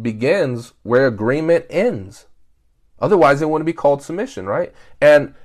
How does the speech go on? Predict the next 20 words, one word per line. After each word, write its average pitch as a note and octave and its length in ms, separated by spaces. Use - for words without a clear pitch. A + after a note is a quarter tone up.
submission E3+ 760
and D3 180
unquestionable F3 800
obedience B2+ 640
are A2+ 80
two F3 180
different E3+ 300
things, D3+ 240
and B2+ 80
I B2+ 40
want D3 200
you D3 60
to C#3 80
understand C3+ 520
that. - 220
Doesn't D3 320
mean C#3+ 440
that A#2+ 200
you D3+ 180
just C3 340